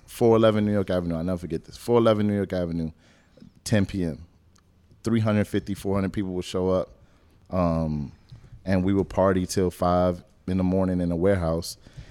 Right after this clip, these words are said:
And the D J, <clears throat> the D J, he was dope. D-, D J Awa, he was like, he played a bunch of, um,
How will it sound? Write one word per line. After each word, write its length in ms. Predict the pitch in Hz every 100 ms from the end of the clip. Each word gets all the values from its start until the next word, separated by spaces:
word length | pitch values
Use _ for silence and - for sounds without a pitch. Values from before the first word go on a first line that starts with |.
| -
And 280 | 101 98 95
the 80 | 90
D 260 | 85 113
J, 320 | 117 92 95 - -
<clears throat> 500 | - 180 139 90 65 - - - - - - - - -
the 100 | 92
D 200 | 101 127
J, 220 | 131 131
he 160 | 123
was 140 | 139 101
dope. 380 | 113 131 - - 92
D-, 160 | 107 -
D 220 | 90 107
J 160 | 104 90
Awa, 540 | 78 104 92 90 90
he 120 | 87
was 180 | 110 104
like, 180 | 104 90 - -
he 100 | 107
played 280 | - 117 98
a 40 |
bunch 320 | 87 101 98
of, 320 | 98 85 82 80 - - - - - 90
um, 840 | 90 87 85 78 73 67 52